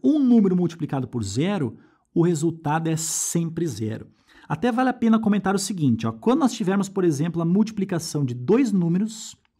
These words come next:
e a multiplicação desses dois números, o resultado é zero. Aqui, pessoal, nós temos uma certeza. Ou o x valerá zero, porque zero vezes qualquer número é zero,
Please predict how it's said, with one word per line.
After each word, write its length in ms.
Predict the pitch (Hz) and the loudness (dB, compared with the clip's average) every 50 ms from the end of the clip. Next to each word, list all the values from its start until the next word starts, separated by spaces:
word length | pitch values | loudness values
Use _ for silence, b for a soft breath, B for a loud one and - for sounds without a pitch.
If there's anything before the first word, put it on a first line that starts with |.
| b b b b b b b b | b b b b b b b b
e 80 | 170 202 | 0 2
a 60 | 214 | 4
multiplicação 800 | 208 208 247 269 - 196 240 233 233 214 - - - 196 196 | 6 6 4 4 2 0 -2 0 0 0 -2 0 0 0 2
desses 260 | 175 180 175 165 165 156 | 2 2 0 0 -4 -2
dois 300 | 147 165 175 175 156 147 | 2 4 4 4 4 2
números, 260 | 156 165 175 156 165 | 0 0 0 0 0
o 40 | 160 | 0
resultado 760 | 156 156 165 160 160 - 143 151 156 156 151 165 175 165 - _ | 0 0 -2 -4 -2 -2 -2 0 0 0 -2 -4 -4 -6 -6 _
é 120 | 170 185 | 0 0
zero. 540 | 185 147 117 110 120 120 120 117 113 113 110 b b b b b b b b b b | 0 0 -2 -2 -2 -2 -2 -2 -6 -8 -12 b b b b b b b b b b
Aqui, 400 | - 156 151 156 - - - 226 | -4 -4 -4 -4 -6 -2 -2 -2
pessoal, 380 | 220 226 196 - - - 175 175 | 0 0 -2 -2 -2 -2 -2 -2
nós 160 | 175 156 - | -2 -2 0
temos 260 | - 170 170 175 160 | 0 0 0 2 0
uma 140 | 160 170 160 | 0 -2 -2
certeza. 680 | 160 - 190 185 180 - - 127 120 113 110 113 - - - _ _ _ b b b b b b b b _ _ | -2 0 -2 -2 -2 -2 0 0 0 0 0 -4 -10 -12 -14 _ _ _ b b b b b b b b _ _
Ou 520 | - 247 262 294 311 311 311 - - - - _ _ _ - _ | 2 4 6 8 8 6 6 4 0 -8 -18 _ _ _ -4 _
o 200 | 262 262 247 226 | 4 6 6 6
x 480 | 226 - - - 170 160 147 123 113 | 2 -2 -4 0 2 2 2 2 0
valerá 400 | 113 135 131 127 120 120 117 113 | -2 0 0 0 0 0 0 -2
zero, 360 | 107 107 117 123 123 160 190 | -2 0 0 0 0 0 -2
porque 240 | - - 185 - - | -4 -8 -10 -8 -6
zero 380 | 147 120 110 117 147 156 165 160 | -6 -6 0 2 2 2 2 0
vezes 160 | 143 139 - | -2 -2 -2
qualquer 380 | - 147 135 135 - 139 135 131 | -2 -4 -4 -2 -2 0 0 2
número 360 | 127 120 117 110 110 113 123 | 2 2 2 2 2 0 0
é 40 | 139 | -2
zero, 520 | 139 127 127 123 131 165 202 320 339 | -4 -2 -2 -2 0 -2 -2 -4 -6